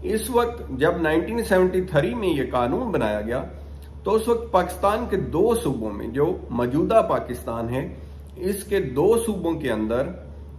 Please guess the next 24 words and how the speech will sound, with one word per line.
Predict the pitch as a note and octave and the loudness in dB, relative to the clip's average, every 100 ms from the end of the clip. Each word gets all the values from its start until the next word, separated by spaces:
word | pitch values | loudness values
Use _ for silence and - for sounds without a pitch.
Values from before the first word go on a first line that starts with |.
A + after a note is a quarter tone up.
| - | -10
जो, | B2 D3+ D3+ C#3+ | -2 -2 -2 2
अ, | C3 | 2
सिंध | B2+ - F3 F#3+ | 2 0 0 2
का | A#3 | 0
सूबा | A3+ A3 A3 A#3+ - - | 0 0 0 -2 -6 0
और | F3 F#3+ | 2 2
सूबा | A3 G#3+ | 0 0
पंजाब | A3 D#3 A2+ G#2 G#2 | 2 0 2 2 0
में | G2+ - - - - | -6 -10 -14 -16 -2
पाकिस्तान | D#3 D#3+ - G#3 G#3 | 2 2 2 0 2
पीपल्स | F3 C#3+ B2 - | 0 2 0 2
पार्टी | C3 C3 C3+ F3 | 2 4 2 0
की | F#3+ | 0
अक्सरियत | F#3 - F#3 F3+ F#3 G#3+ | -2 -2 0 2 0 -2
थी, | G#3+ - - - - - C3 | -8 -12 -16 -16 -16 -10 -8
जबकि | B2+ F#3 F#3 - G#3 | 4 4 4 0 0
बलोचिस्तान | B2+ A2 A#2+ C3 F3 - E3 F3 A3+ - - - - - - | 0 0 2 2 0 -2 2 2 2 -4 -12 -16 -18 -18 -8
और | - G3+ G3 F3 | 2 4 4 2
एनडब्ल्यूएफ़पी | G#3 G#3 G3 C#3+ C3 A#2+ A2+ - B2+ | 0 2 0 0 2 2 0 -4 -4
जो | C3 | -2
बीकेपी | B2+ C3+ D3+ D3+ F#3+ E3+ | 0 -2 -2 -2 -2 -4
है | - - - - - - | -6 -10 -16 -16 -12 -6
उसके | G#3+ A#3+ - A#3+ | -2 -4 -2 0
अंदर | D#3 G#2+ G#2+ | 0 0 -4